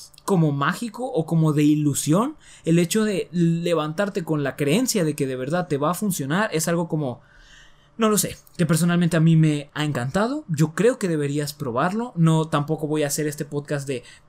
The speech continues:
quinientas horas solamente para tratar de convencerte, pero personalmente este hábito ha cambiado mi vida.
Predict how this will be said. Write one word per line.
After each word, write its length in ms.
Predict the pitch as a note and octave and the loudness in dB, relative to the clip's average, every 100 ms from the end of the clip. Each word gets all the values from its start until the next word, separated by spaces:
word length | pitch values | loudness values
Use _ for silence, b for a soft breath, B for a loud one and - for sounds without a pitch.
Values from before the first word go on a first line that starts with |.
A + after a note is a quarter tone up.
| _ | _
quinientas 540 | - E3 E3 D#3+ D#3 - | 2 4 4 0 -2 -4
horas 280 | D#3+ F3 A#3 | -2 -2 -2
solamente 380 | F3 D#3 D3+ D3 | -2 -2 -2 -4
para 200 | C#3+ C3+ | -4 -4
tratar 300 | C3 - C#3 | -6 -6 -6
de 100 | C#3+ | -4
convencerte, 500 | D#3 E3 E3 G3+ G#3+ | -4 -4 -6 -6 -8
pero 260 | F#3+ F#3+ | -6 -6
personalmente 540 | E3+ D3 D3+ D#3+ F3+ E3+ | -6 -6 -6 -4 -4 -6
este 160 | D#3+ | -4
hábito 240 | D#3 D3+ D3 | -4 -2 -4
ha 80 | B2+ | -6
cambiado 340 | C3 C3 A#2+ | -6 -6 -4
mi 100 | G#2 | -4
vida. 320 | G2+ F3 A#3+ | 0 2 0